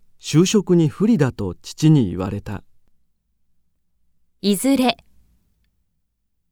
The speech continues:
Speaker 1: できればいずれ博士課程まで進みたい。
Speaker 2: 仮に。
Speaker 1: 仮に不合格でもまた来年挑戦したい。
Speaker 2: 立ち直る。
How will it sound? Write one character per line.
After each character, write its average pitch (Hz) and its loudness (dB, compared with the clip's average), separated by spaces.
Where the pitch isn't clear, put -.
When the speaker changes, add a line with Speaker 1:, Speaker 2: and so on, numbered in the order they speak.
Speaker 1:
で 113 -4
き 180 -2
れ 180 6
ば 120 0
い 101 -6
ず 127 0
れ 143 6
博 - -8
士 - -8
課 226 -2
程 175 2
ま 107 0
で 90 -6
進 117 -2
み 131 0
た 117 -8
い。 - -10
Speaker 2:
仮 240 2
に。 277 0
Speaker 1:
仮 131 -2
に 185 2
不 123 -6
合 214 6
格 147 -2
で 120 2
も 90 -4
ま 90 -8
た 131 -2
来 117 2
年 156 4
挑 135 -2
戦 135 2
し - -10
た 107 -4
い。 - -6
Speaker 2:
立 208 0
ち 349 0
直 320 0
る。 180 -2